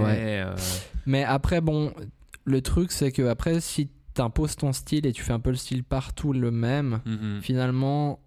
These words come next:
Speaker 1: euh, quand toi, tu fais ce que t'aimes, ça se
Speaker 2: Mhm.
Speaker 1: démarque plus de ce que tu fais pour le client.
Speaker 2: Ouais, c'est vrai.
Speaker 1: Tu vois, genre, euh,
Speaker 2: Ouais.
Speaker 1: quand on travaille, par exemple, pour Nespresso ou des boîtes comme ça, bah, c'est quelque chose de très épuré, assez,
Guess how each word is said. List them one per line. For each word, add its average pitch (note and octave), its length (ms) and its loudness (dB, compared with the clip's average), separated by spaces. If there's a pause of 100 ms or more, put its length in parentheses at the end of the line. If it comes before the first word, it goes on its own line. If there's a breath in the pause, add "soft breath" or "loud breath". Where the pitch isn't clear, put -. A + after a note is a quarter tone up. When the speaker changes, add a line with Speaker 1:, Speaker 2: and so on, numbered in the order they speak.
Speaker 1:
euh, A2 200 0
quand A#2+ 180 -4
toi, C#3 260 -2
tu A#2+ 200 -6
fais A#2+ 460 -2
ce - 140 -14
que B2 100 -2
t'aimes, A#2+ 520 -2 (160)
ça A2 100 -6
se A#2 100 0
Speaker 2:
Mhm. A2+ 40 -2
Speaker 1:
démarque A2+ 300 -2
plus C3+ 240 0
de B2+ 140 0
ce - 100 -8
que B2+ 80 -2
tu - 140 -6
fais A#2 120 -2
pour A#2 120 -2
le A2 60 -6
client. A2 300 -2 (500)
Speaker 2:
Ouais, G#2 200 -2
c'est F#2 140 -6
vrai. F#2 180 -4 (380 loud breath)
Speaker 1:
Tu C3 100 0
vois, C3 200 4
genre, C3 280 2
euh, B2 220 4
Speaker 2:
Ouais. A#2 40 0
Speaker 1:
quand B2+ 220 -2
on C3 60 0
travaille, B2 200 0
par A#2+ 120 0
exemple, A#2 180 0
pour B2 140 0
Nespresso A#2+ 880 2
ou A2+ 80 2
des A2 160 2
boîtes A2+ 240 0
comme A#2+ 200 0
ça, C#3+ 120 0
bah, B2 160 0
c'est - 240 -2
quelque A2 300 0
chose G#2+ 160 0
de G#2 40 2
très A2 280 -2
épuré, A2+ 360 0
assez, G#2 440 -2